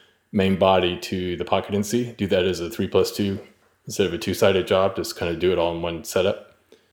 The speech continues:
I'll need, like, I'll need the fixture for that. That'll be the kinda test part to see if that fixture design works. So I'm working on that this week.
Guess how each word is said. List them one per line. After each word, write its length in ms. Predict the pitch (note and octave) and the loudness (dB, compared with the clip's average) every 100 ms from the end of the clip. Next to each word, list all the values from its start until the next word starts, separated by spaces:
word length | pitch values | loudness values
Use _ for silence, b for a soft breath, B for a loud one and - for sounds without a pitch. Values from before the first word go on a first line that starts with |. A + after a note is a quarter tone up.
| _ _ _ _ _ F#2 | _ _ _ _ _ -4
I'll 100 | F2+ | 0
need, 280 | F2+ - | 0 0
like, 200 | F#2 - F2 | -2 -2 -4
I'll 100 | F2 | -2
need 160 | F#2 E2+ | -2 -2
the 80 | |
fixture 300 | F#2+ G2 - | -2 -2 -2
for 140 | - E2+ | -4 0
that. 360 | E2 E2 - - _ _ _ | 2 0 -4 -18 _ _ _
That'll 220 | G#2 G2 F2+ | 0 2 2
be 180 | F2+ | -2
the 300 | E2 F2 D#2+ - b b b b - | 0 0 -2 -8 b b b b -2
kinda 220 | F#2+ F2 | 0 0
test 520 | - G2+ - - - - _ _ | 4 4 4 -2 -10 -16 _ _
part 360 | - F2 E2+ - | 2 2 2 -2
to 80 | G2 | -8
see 140 | G2 | -4
if 120 | F2+ F2+ | -2 0
that 240 | E2+ - | -2 -2
fixture 260 | G#2+ - E2+ | -6 -4 -6
design 380 | D#2+ E2 D#2+ | -2 -2 -2
works. 480 | D#2+ - - - - b b b b b _ _ _ | -6 -6 -8 -10 -14 b b b b b _ _ _
So 180 | - | -2
I'm 80 | F2+ | 4
working 220 | G2+ - | 4 4
on 80 | G2 | 4
that 180 | G2 - | 4 2
this 220 | F#2 - | -2 0
week. 380 | F#2+ F#2 - | 0 -2 -6